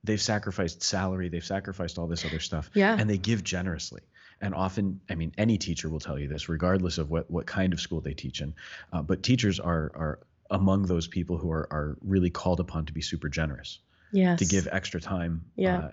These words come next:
Speaker 1: more of themselves than, than they normally do, invest heavily in the lives of, of people who
Speaker 2: Mm-hmm.
Speaker 1: are not their own family.
Speaker 2: Yeah.
Speaker 1: It's very, very powerful.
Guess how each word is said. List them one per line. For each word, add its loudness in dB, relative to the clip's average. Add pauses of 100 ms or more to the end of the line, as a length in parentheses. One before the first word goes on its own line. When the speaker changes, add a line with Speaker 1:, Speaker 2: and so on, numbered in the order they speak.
Speaker 1:
more 2
of -4
themselves -2
than, -2
than -4
they 0
normally 0
do, 0
invest 2
heavily -2
in -6
the -2
lives -2
of, -4
of -10
people -2
who 4
Speaker 2:
Mm-hmm. 4
Speaker 1:
are 6
not 2
their -2
own 0
family. -2 (140)
Speaker 2:
Yeah. 6
Speaker 1:
It's 2
very, 4
very 2
powerful. -6